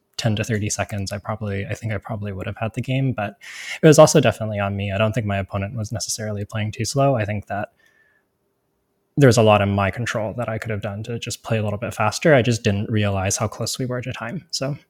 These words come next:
a little bit unfortunate, but that's how it goes. I ended up bubbling out at, uh, tenth place. So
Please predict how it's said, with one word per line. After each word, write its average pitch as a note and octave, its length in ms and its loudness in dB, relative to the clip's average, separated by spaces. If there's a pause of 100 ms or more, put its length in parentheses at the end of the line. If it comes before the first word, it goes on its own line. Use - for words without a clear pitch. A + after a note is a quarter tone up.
(220)
a D#3+ 60 2
little D3 160 8
bit B2+ 100 2
unfortunate, A2+ 640 -4
but B2+ 180 -6
that's B2+ 140 -6
how A#2 160 -2
it A2+ 60 -2
goes. D3 300 4
I B2 60 2
ended A2 200 0
up G2+ 160 -4
bubbling G#2+ 340 0
out G#2 260 -2
at, G#2 300 -4
uh, G2+ 320 -4 (460)
tenth - 300 -2
place. - 400 -4 (100)
So B2+ 320 -6